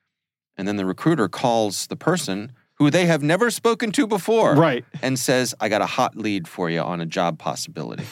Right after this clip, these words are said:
Speaker 2: <laughs>
Speaker 1: I just got contacted by my client, this company,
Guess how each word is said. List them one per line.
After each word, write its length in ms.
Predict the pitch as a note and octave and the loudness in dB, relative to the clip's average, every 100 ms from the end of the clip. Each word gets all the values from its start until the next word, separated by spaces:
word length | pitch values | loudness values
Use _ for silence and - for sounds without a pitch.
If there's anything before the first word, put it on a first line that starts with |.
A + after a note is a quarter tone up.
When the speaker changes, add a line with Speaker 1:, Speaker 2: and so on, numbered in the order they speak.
| E3 - | -4 -2
Speaker 2:
<laughs> 200 | D#3 - | -4 -4
Speaker 1:
I 80 | F#2 | -4
just 180 | C3 - | -2 0
got 180 | B2 | -2
contacted 640 | A#2+ C3 A#2 A2+ F#2+ - F2+ | 0 -2 -2 -2 -4 -4 -2
by 140 | F#2+ | -2
my 160 | F2 E2+ | -2 -4
client, 540 | - C3 G#2 D#2 E2 | -2 0 0 -2 -4
this 160 | G#2 - | -6 -4
company, 680 | - C3 B2 D#2+ A1+ F2+ | -4 -4 -4 -8 -8 -12